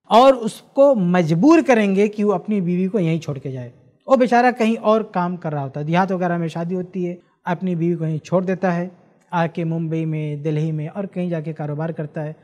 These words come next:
उसकी बीवी बेचारी पड़ी हुई है घर पे और वो अपने शौहर की खिदमत नहीं कर रही है, अपने शौहर के माँ बाप की खिदमत कर रही है। चलो, खिदमत करना ठीक है, इससे इनकार नहीं है, लेकिन वो ऐसे लोगों की भी खिदमत कर रही है जिसकी खिदमत करना तो दूर की बात है,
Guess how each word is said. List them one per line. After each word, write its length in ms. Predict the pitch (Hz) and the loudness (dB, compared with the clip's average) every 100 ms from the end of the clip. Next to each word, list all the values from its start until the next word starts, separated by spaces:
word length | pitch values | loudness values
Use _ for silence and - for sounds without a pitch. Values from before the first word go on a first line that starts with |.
| _ 214 | _ -16
उसकी 240 | - 185 | -12 -10
बीवी 220 | 156 165 | -8 -8
बेचारी 340 | 156 - 151 147 | -8 -10 -10 -10
पड़ी 240 | 151 143 | -10 -10
हुई 160 | 139 139 | -10 -12
है 100 | 156 - | -16 -16
घर 140 | 127 | -16
पे 180 | - 127 _ _ _ - | -16 -20 _ _ _ 2
और 180 | 226 262 | 4 6
वो 80 | 262 | 4
अपने 240 | 240 247 | 4 2
शौहर 240 | 226 226 | 4 2
की 120 | 214 208 | 2 -2
खिदमत 300 | 185 175 165 | -2 -4 -4
नहीं 180 | 151 | -6
कर 160 | 143 147 | -6 -6
रही 140 | 139 | -4
है, 60 | 156 | -6
अपने 260 | 147 165 156 | -6 -8 -6
शौहर 240 | 151 165 | -6 -6
के 120 | 160 | -6
माँ 160 | 165 160 | -6 -2
बाप 200 | 170 165 | -4 -4
की 100 | 165 | -12
खिदमत 320 | 160 147 143 - | -10 -10 -12 -10
कर 100 | 151 | -8
रही 100 | 156 | -10
है। 180 | - - | -12 -4
चलो, 140 | 220 | -2
खिदमत 320 | - 185 208 | -2 -2 -2
करना 220 | 208 202 190 | -4 -6 -6
ठीक 260 | - 233 | -8 -8
है, 60 | 165 | -8
इससे 160 | 147 170 | -8 -8
इनकार 260 | 165 190 | -6 -4
नहीं 120 | 208 | -4
है, 240 | 147 - - | -8 -14 -2
लेकिन 260 | 202 226 285 | 2 2 4
वो 140 | 277 - | 2 2
ऐसे 300 | 247 254 294 | 0 2 2
लोगों 280 | 277 294 320 | 2 4 2
की 100 | 302 | 2
भी 120 | 247 220 | 2 0
खिदमत 320 | 196 175 160 | -2 -4 -4
कर 140 | 165 | -8
रही 120 | 143 180 | -4 -2
है 100 | 269 | -2
जिसकी 360 | 196 190 - 240 | -4 -6 -6 -4
खिदमत 360 | 196 214 294 - | -4 -2 -2 0
करना 240 | 254 247 | 0 0
तो 120 | 233 196 | 0 0
दूर 180 | 208 196 | 0 -2
की 100 | 165 | -4
बात 280 | 156 156 | -4 -6
है, 80 | 214 | -8